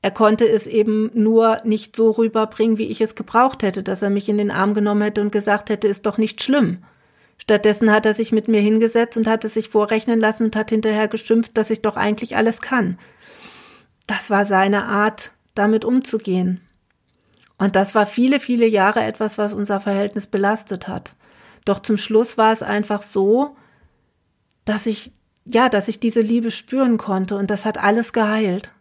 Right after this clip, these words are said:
Das hat alles aufgelöst und deswegen bin ich so dankbar, dass ich diesen Weg mit ihm noch gehen durfte. Wir haben oft dann an seinem Bett gesessen, ich habe einfach nur seine Hand gehalten, wir haben uns in die Augen geschaut, manchmal gar nicht gesprochen,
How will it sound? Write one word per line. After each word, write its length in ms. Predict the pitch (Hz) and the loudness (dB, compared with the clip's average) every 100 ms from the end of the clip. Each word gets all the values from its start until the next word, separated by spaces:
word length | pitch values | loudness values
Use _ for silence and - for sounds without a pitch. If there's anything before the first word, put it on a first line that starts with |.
| _ _ _ - | _ _ _ -12
Das 160 | 208 233 | -6 -4
hat 140 | 226 | -2
alles 440 | - 233 277 269 | 2 2 0 0
aufgelöst 880 | 214 220 240 277 254 262 277 - - _ _ _ _ _ _ - | 2 2 0 -4 -2 -2 -4 -8 -16 _ _ _ _ _ _ 0
und 100 | 220 | 2
deswegen 360 | 220 240 233 | 2 2 2
bin 140 | 233 233 | 4 2
ich 100 | 226 | 0
so 120 | 220 | -2
dankbar, 440 | 214 233 269 208 | 0 -2 0 -2
dass 200 | 202 196 | -2 -4
ich 120 | 208 - | -6 -6
diesen 280 | 208 214 | -2 0
Weg 220 | 214 226 220 | 0 0 0
mit 140 | 208 | -2
ihm 160 | 214 214 | -2 -2
noch 200 | 202 - | -2 -2
gehen 280 | 220 247 | 0 0
durfte. 520 | 214 185 180 - 185 220 - - - - | 0 -2 -4 -6 -6 -6 -14 -20 -16 -2
Wir 200 | 202 202 | 0 2
haben 260 | 202 202 - | 2 0 0
oft 480 | 196 233 - - - - | 0 0 -4 -18 -12 -2
dann 320 | 202 202 190 | 0 2 0
an 220 | 196 196 | -2 0
seinem 240 | 208 202 | 0 0
Bett 240 | 208 214 - | 0 -2 -2
gesessen, 420 | 233 226 220 220 | -2 0 0 -2
ich 140 | 214 | -4
habe 120 | 208 - | -4 -4
einfach 320 | 202 208 - | -4 -4 -2
nur 140 | 220 | -2
seine 300 | 214 208 196 | 0 0 0
Hand 200 | 202 220 | -2 -2
gehalten, 360 | 226 214 214 214 | -2 0 0 0
wir 60 | |
haben 100 | 208 | -2
uns 120 | 208 214 | -2 -2
in 120 | 208 | 0
die 120 | 220 | 0
Augen 280 | 190 202 226 | 0 0 0
geschaut, 520 | 226 - 214 214 208 | -2 -2 0 0 0
manchmal 400 | 208 214 214 196 | 0 0 0 2
gar 220 | 190 185 | 2 2
nicht 160 | 226 - | 0 -2
gesprochen, 720 | 226 - - 196 226 254 302 | -8 -6 -2 0 0 -2 -4